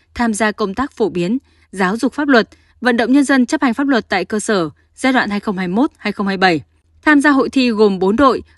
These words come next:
thuộc Trung đoàn tám chín hai, huyện đoàn Châu Phú, Ban Chỉ huy Quân sự huyện Châu Phú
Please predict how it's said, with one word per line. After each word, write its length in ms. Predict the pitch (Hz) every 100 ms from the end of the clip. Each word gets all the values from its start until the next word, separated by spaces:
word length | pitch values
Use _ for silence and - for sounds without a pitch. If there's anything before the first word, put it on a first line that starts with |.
| _
thuộc 140 | 254
Trung 180 | - 330
đoàn 180 | 277 202
tám 180 | 190 202
chín 180 | 247 247
hai, 260 | 277 247 - _ _
huyện 180 | 262 220
đoàn 200 | 233 202
Châu 180 | - 240
Phú, 320 | - 214 233 - _ _
Ban 140 | 285 294
Chỉ 100 | 247
huy 140 | 240
Quân 140 | 254 254
sự 220 | 262 214
huyện 180 | 220 190
Châu 160 | 233
Phú 340 | 214 220 202